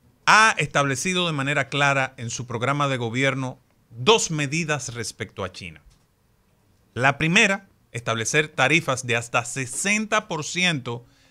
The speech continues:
a la importación de productos chinos a los Estados Unidos. Y segundo, terminar con una política de años de nación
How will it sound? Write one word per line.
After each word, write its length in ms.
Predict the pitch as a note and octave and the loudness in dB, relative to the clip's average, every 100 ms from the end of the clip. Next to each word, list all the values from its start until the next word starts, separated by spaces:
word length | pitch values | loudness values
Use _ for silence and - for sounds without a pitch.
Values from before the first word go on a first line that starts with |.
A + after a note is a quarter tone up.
| _ | _
a 180 | C3+ E3 | 4 6
la 100 | F3 | 6
importación 520 | E3+ D#3+ D3+ C3+ E3 | 2 0 -2 -2 -2
de 80 | D#3 | -2
productos 400 | C#3+ C#3+ C#3+ C3 | -2 -4 -6 -6
chinos 320 | F3+ E3 C#3 | -2 -2 -2
a 60 | A#2+ | -2
los 140 | G#2+ | -4
Estados 380 | A2+ - D3 D3 | -4 0 0 0
Unidos. 420 | F3 B2+ B2 - _ _ _ - | -2 -4 -6 -12 _ _ _ 0
Y 140 | A3+ | 2
segundo, 560 | - A3+ G3+ F#3 E3 D#3+ | 6 4 4 0 0 -2
terminar 840 | - G#3 G3+ F#3+ E3+ D3+ C3+ C#3+ - _ _ | 2 2 2 2 4 4 2 -2 -14 _ _
con 160 | B2 B2 | -4 0
una 180 | E3 D#3 | 2 2
política 480 | D3 D#3 D#3+ D#3 | 2 0 2 2
de 160 | D3 D#3+ | 4 4
años 480 | D3+ C3 B2+ B2 - _ _ - | 4 2 -2 -6 -12 _ _ -6
de 100 | C3 | -2
nación 680 | B2 A#2+ - D3 D#3+ E3+ | 0 -2 0 2 2 0